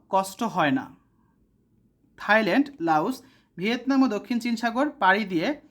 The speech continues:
বেলা একটায় হংকংয়ের কাইতেক বিমান ঘাঁটিতে পৌঁছালাম। সিনহুয়া সংবাদ প্রতিষ্ঠানের প্রতিনিধিরা আমাদের অভ্যর্থনা করল।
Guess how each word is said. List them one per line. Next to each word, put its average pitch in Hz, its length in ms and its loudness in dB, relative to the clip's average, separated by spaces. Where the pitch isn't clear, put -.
বেলা 190 180 2
একটায় 202 380 0
হংকংয়ের 214 600 -4
কাইতেক 190 380 -4
বিমান 190 240 -4
ঘাঁটিতে 180 420 -6
পৌঁছালাম। 139 540 -4
সিনহুয়া 220 760 2
সংবাদ 220 480 0
প্রতিষ্ঠানের 233 500 -4
প্রতিনিধিরা 202 560 0
আমাদের 202 320 0
অভ্যর্থনা 202 580 -4
করল। 135 340 -4